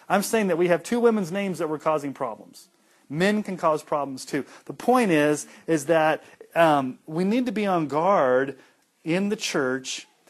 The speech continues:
against gossip, slander, backbiting, and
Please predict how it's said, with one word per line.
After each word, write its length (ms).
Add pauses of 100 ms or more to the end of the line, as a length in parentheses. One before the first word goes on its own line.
(200)
against 560
gossip, 520
slander, 540
backbiting, 800 (260)
and 440